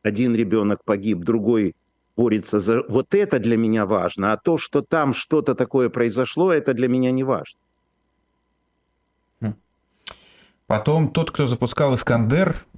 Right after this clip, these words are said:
Speaker 2: окажется через пятьдесят лет в других обстоятельствах, ему будут стоять аплодировать, и это не важно.
Speaker 1: Через пятьдесят.
Speaker 2: Ну, потому что вот этот,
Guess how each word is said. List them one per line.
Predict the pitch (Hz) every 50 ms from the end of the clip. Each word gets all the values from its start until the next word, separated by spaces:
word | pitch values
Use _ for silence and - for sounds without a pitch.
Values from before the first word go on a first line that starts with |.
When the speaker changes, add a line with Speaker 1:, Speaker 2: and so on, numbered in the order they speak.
| - _ _
Speaker 2:
окажется | - 104 - - 135 135 123 120 - - 120
через | - - 107 107 -
пятьдесят | - 107 110 107 - 131 123 -
лет | 117 123 113
в |
других | 107 107 113 110 107 120
обстоятельствах, | 110 - - - 113 135 160 170 - - - 110 107 -
ему | 117 120 127 120
будут | 110 113 104 107
стоять | - - 113 110 110 -
аплодировать, | 110 - 117 113 110 123 156 156 127 107 98 - - - - -
и | 95 101 104 -
это | 113 - - 104
не | 98 101
важно. | - - - - - - 120 - _ _ _ _ _ _ _ _ _ _ _ _ _ _ _ _ _ _ _ _ _ _ _ _ _ _ _ _ _ _ _
Speaker 1:
Через | - 127 131 127 -
пятьдесят. | - 139 143 139 - - - - _ _ _ _ _ _ _ _ _ _ _ _ _ _ _ _ _ _ _ _ _ _ _ _ _ _ _ _ _ - - - - - _ - - _ _ _ _ _
Speaker 2:
Ну, | 139 143 131 113 90
потому | - 110 - 110 117 117 110
что | - - 113
вот | 120 120 156
этот, | 143 127 104 -